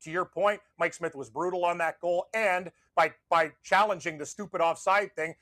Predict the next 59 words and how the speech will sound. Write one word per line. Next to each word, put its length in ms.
they 120
scored 320
on 80
their 120
power 300
play 220
afterwards. 460
So 100
basically, 560
three 280
horrible 600
things 300
happened 320
to 80
Edmonton 420
in 80
a 80
sequence 480
that 140
basically 440
cost 320
them 120
the 100
game. 120
I 120
have 100
confidence 500
they 100
can 280
shake 260
it 80
off 240
and 100
get 120
it 100
done 220
tonight, 260
buddy. 220
You're 80
right. 180
They 80
can't 240
give 140
Colorado 540
the 60
first 300
couple 240
goals. 300
They 100
gotta 160
go 160
out 140
there 100
and 100
take 180
a 40
two 160
nothing 340
lead. 140